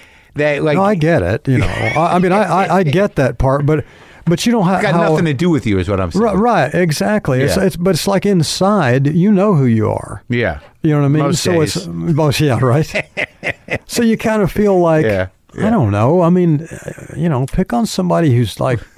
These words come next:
Speaker 2: you know,
Speaker 1: <laughs>
Speaker 2: pretty and got a lot of money
Speaker 1: Yeah,
Speaker 2: and a
Speaker 1: a real
Speaker 2: private
Speaker 1: asshole.
Speaker 2: jet.
Speaker 1: Pick a, yeah,
Speaker 2: Yeah,
Speaker 1: pick a,
Speaker 2: right.
Speaker 1: <laughs> pick out a real
Speaker 2: <laughs>
Speaker 1: asshole. I'm not a real asshole.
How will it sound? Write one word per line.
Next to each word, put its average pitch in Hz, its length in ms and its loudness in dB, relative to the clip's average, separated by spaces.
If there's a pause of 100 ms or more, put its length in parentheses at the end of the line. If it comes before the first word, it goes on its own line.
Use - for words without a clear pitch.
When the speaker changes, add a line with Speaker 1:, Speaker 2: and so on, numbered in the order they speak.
(140)
Speaker 2:
you 139 140 0
know, 110 140 -4
Speaker 1:
<laughs> - 40 -10
Speaker 2:
pretty 151 420 2
and 127 100 0
got 131 140 2
a 139 40 2
lot 135 160 2
of 107 60 0
money 123 300 0
Speaker 1:
Yeah, 135 120 0
Speaker 2:
and 135 80 -2
a - 20 -2
Speaker 1:
a 156 40 -2
real 175 100 -2
Speaker 2:
private 151 160 0
Speaker 1:
asshole. 127 520 0
Speaker 2:
jet. - 100 -6
Speaker 1:
Pick 185 180 -4
a, 190 120 0
yeah, 170 160 0
Speaker 2:
Yeah, 180 120 2
Speaker 1:
pick 156 60 0
a, - 40 -2
Speaker 2:
right. 170 560 -2
Speaker 1:
<laughs> - 60 -20
pick 202 220 -4
out 180 120 0
a 165 60 0
real 180 220 0
Speaker 2:
<laughs> - 20 2
Speaker 1:
asshole. 127 540 -2 (400)
I'm 196 160 -4
not 147 200 0
a 117 60 0
real 117 280 0
asshole. 123 720 -2